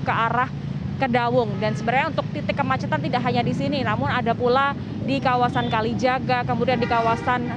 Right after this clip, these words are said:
Simpang Kanggraksan. Dan tadi kami sempat menanyakan kepada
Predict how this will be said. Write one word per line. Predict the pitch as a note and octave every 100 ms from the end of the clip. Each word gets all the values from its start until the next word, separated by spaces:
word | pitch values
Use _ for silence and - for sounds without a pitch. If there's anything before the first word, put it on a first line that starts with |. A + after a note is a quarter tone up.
| -
Simpang | C#4+ B3+ - B3 A#3+
Kanggraksan. | B3+ A#3+ A#3 A#3 - D#4+ F4 - - -
Dan | B3
tadi | - -
kami | D#4+ D#4+
sempat | C#4+ C#4+
menanyakan | C#4 C4 C4+ C4 C4+ B3
kepada | A#3+ A#3 A#3